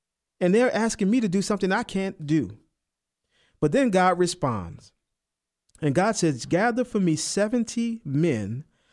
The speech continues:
from the elders of Israel, whom you know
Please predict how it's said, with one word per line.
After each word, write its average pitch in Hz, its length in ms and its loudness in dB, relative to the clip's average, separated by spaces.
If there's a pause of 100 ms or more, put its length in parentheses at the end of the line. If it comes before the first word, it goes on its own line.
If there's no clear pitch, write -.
(180)
from 175 260 2
the 151 220 0
elders 208 440 2
of 202 100 0
Israel, 147 560 -2 (1080)
whom 202 220 4
you 214 220 4
know 226 540 2